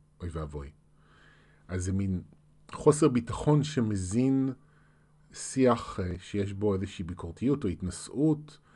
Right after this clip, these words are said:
וזה הכל כזה. וככל שאני יותר מקבל את עצמי, אז גם יותר קל לי עם אנשים, אני פחות, וואי, הם כאלה וכאלה. כן, הם כאלה והם כאלה. בני אדם הם כאלה וכאלה,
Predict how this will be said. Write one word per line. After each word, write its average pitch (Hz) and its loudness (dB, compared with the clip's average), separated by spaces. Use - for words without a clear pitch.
וזה 101 0
הכל 135 4
כזה. 104 2
וככל 117 -2
שאני 135 4
יותר 131 4
מקבל 110 2
את 95 -4
עצמי, 98 -2
אז 92 -2
גם 110 -2
יותר 139 0
קל 160 2
לי 151 4
עם 131 4
אנשים, 104 -2
אני 95 0
פחות, - -6
וואי, 98 0
הם 87 -4
כאלה 92 -6
וכאלה. 78 -8
כן, 240 -6
הם 202 -2
כאלה 170 0
והם 160 -2
כאלה. 98 0
בני 104 -2
אדם 95 0
הם 87 -4
כאלה 95 -2
וכאלה, 104 0